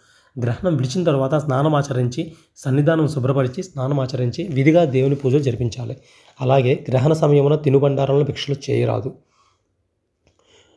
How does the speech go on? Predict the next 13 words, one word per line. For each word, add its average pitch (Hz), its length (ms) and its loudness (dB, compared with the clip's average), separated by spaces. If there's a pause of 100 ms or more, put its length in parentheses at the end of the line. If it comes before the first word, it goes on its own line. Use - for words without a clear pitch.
(380)
ఇంకా 139 440 0
ఏవైనా 131 340 2
తెలియని 123 240 0
విషయాలు 113 280 -2
ఉంటే 110 380 -6
మీ 120 160 0
గురుస్వామి 120 420 0
ద్వారా 117 220 0
తెలుసుకొని, 110 640 -4
ఆయన 117 140 2
గారు 117 160 2
చెప్పినట్లు 113 440 -4
నడుచుకొని, 107 420 -4